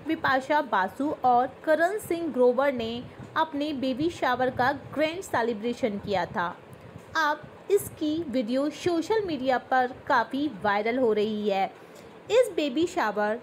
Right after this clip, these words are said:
में से एक video सामने आया है। इस वीडियो में करण सिंह ग्रोवर और बिपाशा बासु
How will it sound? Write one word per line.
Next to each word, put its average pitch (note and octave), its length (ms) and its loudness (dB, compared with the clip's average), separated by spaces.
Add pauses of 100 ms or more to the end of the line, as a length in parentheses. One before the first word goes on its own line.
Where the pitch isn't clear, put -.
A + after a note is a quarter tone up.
में D#4 280 -4
से D#4 180 -2 (160)
एक E4+ 180 -6
video A3+ 540 -2
सामने B3+ 420 -2
आया G#3+ 340 -4
है। G3+ 220 -2 (680)
इस A#4+ 160 4
वीडियो A#3+ 400 2
में A4 160 -2 (140)
करण D#4 300 0
सिंह D#4+ 320 -4
ग्रोवर A3+ 480 2 (400)
और C#4 320 4
बिपाशा D4+ 640 -2
बासु A3+ 420 -2